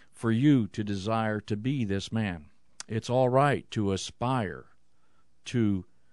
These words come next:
to be the kind of person that this householder is.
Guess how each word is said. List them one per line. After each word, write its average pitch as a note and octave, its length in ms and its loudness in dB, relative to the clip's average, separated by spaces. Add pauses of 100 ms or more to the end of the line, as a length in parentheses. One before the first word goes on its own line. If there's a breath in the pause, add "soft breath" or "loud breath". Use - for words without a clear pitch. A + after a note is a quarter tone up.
(160)
to G#2 100 -6
be C3 240 0
the B2+ 100 0
kind B2 360 0
of - 160 -6
person F#2+ 560 -4 (380 soft breath)
that G#2+ 160 -4
this B2 220 -2
householder A2 680 -2
is. G2+ 220 0